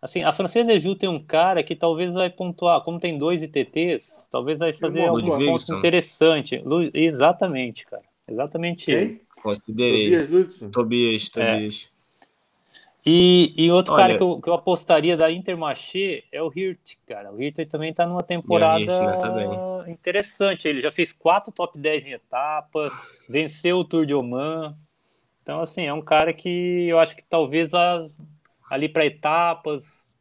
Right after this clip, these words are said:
Speaker 1: uma eventual camiseta de montanha, dependendo de como desenvolver a,
Speaker 2: Cadê?
Speaker 1: a prova, né?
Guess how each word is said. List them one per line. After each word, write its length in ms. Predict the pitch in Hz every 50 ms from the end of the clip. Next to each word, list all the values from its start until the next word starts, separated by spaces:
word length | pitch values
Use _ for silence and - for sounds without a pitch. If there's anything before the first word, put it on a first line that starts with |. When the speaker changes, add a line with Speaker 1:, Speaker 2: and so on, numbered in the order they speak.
| _ _ _ _ _ _ _ _
Speaker 1:
uma 240 | - 135 143 147 143
eventual 480 | 131 139 151 143 147 156 143 143 143
camiseta 400 | - 151 131 131 139 143 - 151
de 60 | 135 135
montanha, 440 | 135 131 123 120 - 151 151 151
dependendo 420 | 139 131 127 - 135 131 135 135 135
de 80 | 127 123
como 520 | - - 143 139 135 135 127 117 107 - _ _ _ _ _ - - - - _ _
desenvolver 680 | - 123 123 135 123 123 131 123 117 110 127 131 127 127
a, 100 | 123 120 113 113 110
Speaker 2:
Cadê? 60 | 113 110 110
Speaker 1:
a 40 |
prova, 560 | - - - 117 123 139 170 180 151 127 127 123
né? 220 | 131 156 175 -